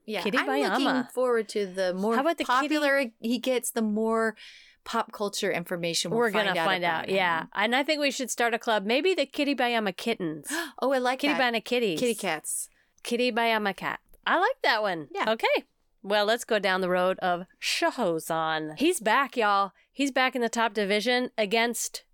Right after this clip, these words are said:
Speaker 2: so many fans' ideas. So many people were gunning and thinking and hoping that Shohozan was on his way out. But y'all, he is not.
Speaker 1: No.
Speaker 2: He is not headed for retirement just yet.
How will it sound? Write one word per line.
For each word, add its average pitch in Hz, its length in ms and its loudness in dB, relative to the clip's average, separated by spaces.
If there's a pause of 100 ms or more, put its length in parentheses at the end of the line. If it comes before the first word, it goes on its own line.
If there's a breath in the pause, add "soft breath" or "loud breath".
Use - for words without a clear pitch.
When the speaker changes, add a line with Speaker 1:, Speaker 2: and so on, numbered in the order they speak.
(340)
Speaker 2:
so - 500 2
many 269 320 2
fans' 233 540 0
ideas. 220 840 0
So - 420 2
many 277 200 2
people 254 560 0
were 185 180 0
gunning 220 520 0 (360 soft breath)
and 185 200 0
thinking 226 520 0
and 160 160 -2
hoping 202 460 0
that 165 180 -2
Shohozan 196 560 -2
was 165 180 -4 (100)
on 254 120 2
his 320 140 0
way 240 200 2
out. 254 300 2
But 190 80 0
y'all, 254 240 0 (140)
he 311 160 -2
is 254 100 -2
not. 254 280 0 (140)
Speaker 1:
No. 247 380 -2
Speaker 2:
He 311 480 2
is 196 240 -2
not 220 380 0
headed 277 280 0
for 247 120 -2
retirement 240 540 0
just 214 260 -2
yet. 285 340 2